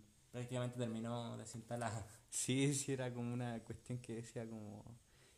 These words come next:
Speaker 2: ejercicio, rutinas de treinta minutos, algo así, o no sé, pero como que no,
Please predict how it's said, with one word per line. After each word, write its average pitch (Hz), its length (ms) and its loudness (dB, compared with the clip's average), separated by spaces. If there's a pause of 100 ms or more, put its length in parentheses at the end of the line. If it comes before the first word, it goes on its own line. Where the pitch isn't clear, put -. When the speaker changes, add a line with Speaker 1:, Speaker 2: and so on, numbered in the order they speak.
(100)
Speaker 2:
ejercicio, 120 800 0
rutinas 117 440 0
de 113 120 -4
treinta 120 340 -4
minutos, 113 460 -2
algo 110 160 -4
así, 117 300 -6
o 110 120 -6 (280)
no 117 140 -8
sé, 135 260 -4
pero 123 220 -4
como 117 200 -2
que 113 120 -6
no, 107 340 -10